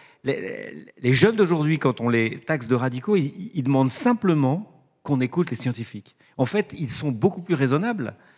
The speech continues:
Ils, ils, ils demandent que on ait une action radicale, mais ils ne sont pas des extrémistes. Est-ce que vous appréhendez les choses comme ça et est-ce que vous faites partie de ceux qui déploraient,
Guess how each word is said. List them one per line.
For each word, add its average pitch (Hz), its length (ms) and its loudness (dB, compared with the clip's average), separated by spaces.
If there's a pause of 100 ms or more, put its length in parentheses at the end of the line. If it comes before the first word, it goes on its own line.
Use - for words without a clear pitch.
(380)
Ils, 139 100 -2
ils, 87 800 -6
ils 139 140 -2
demandent 175 480 2
que 190 320 4 (1000)
on 139 240 0
ait 143 120 4
une 135 180 0
action 135 380 0
radicale, 151 800 -2 (760)
mais 120 100 0
ils 123 80 2
ne 123 80 0
sont 120 140 -6
pas 185 100 -4
des 143 100 0
extrémistes. 104 460 -8
Est-ce 143 220 -2
que 208 380 2
vous 127 800 -4 (360)
appréhendez 135 500 0
les 131 100 0
choses 135 280 -6
comme 113 160 -2
ça 180 340 -4
et 120 240 2 (400)
est-ce - 360 -4
que 180 520 0
vous 113 300 -8
faites 120 240 -4
partie 165 320 -6
de 127 140 2
ceux - 280 -2
qui 139 260 -8
déploraient, 151 840 2